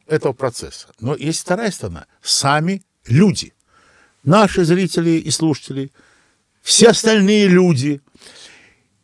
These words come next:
И я хочу подчеркнуть, и я хочу на этом настоять, и я хочу об этом громко говорить, что сегодня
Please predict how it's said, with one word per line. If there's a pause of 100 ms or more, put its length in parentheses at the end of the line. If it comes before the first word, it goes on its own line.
(140)
И
я
хочу
подчеркнуть, (240)
и
я
хочу
на
этом
настоять,
и
я
хочу
об
этом
громко
говорить, (460)
что
сегодня